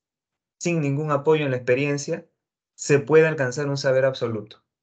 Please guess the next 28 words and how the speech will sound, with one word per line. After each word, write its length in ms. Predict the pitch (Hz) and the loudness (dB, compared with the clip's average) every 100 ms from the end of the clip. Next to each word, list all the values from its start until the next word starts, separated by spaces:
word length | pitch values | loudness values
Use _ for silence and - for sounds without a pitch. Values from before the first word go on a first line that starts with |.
| _ _ _ _ _ _ | _ _ _ _ _ _
Su 300 | - 147 120 | -12 -6 -4
propio 380 | 147 233 233 165 | 0 -2 0 -4
sistema 420 | 156 135 175 175 | -4 -4 -4 -4
filosófico 880 | 170 139 127 156 147 147 - 214 - _ _ _ _ _ _ _ _ _ _ _ _ _ | -8 -4 -2 -2 -6 -8 -10 -12 -14 _ _ _ _ _ _ _ _ _ _ _ _ _
es 120 | 151 - | -6 -4
presentado 600 | 156 - 131 147 151 147 | -4 -4 -4 0 0 0
por 160 | 127 | 0
él 100 | 139 | 0
de 100 | 139 | -2
esa 140 | 143 143 | -6 -8
manera. 500 | 120 131 127 - _ _ _ _ _ _ _ _ _ _ _ _ - | -8 -8 -10 -12 _ _ _ _ _ _ _ _ _ _ _ _ -10
Un 100 | 131 | -8
sistema 480 | 143 - 156 156 | -6 -2 -2 0
filosófico 960 | 156 139 123 - 147 151 143 156 156 - | -2 2 2 2 -4 -4 -8 -6 -8 -4
en 180 | 127 120 | -4 -2
el 120 | 113 | -4
que 100 | 113 | -6
están 480 | 113 - 147 147 151 _ _ _ _ _ - | -10 -2 -2 -2 -10 _ _ _ _ _ 0
todos 300 | 180 185 175 | 2 4 2
los 160 | 143 - | 0 -4
saberes 720 | 120 139 160 156 156 - _ | -2 2 2 0 -6 -14 _
habidos 500 | 131 120 139 151 143 | -6 -6 -6 -6 -8
y 60 | 123 | -8
por 200 | 117 110 | -6 -4
haber 420 | 113 143 135 - | -2 0 -2 -4
del 240 | 123 113 110 | -14 -12 -10
ser 240 | - 143 | -8 -6
humano 560 | 139 139 143 143 233 | -4 0 -2 -2 -10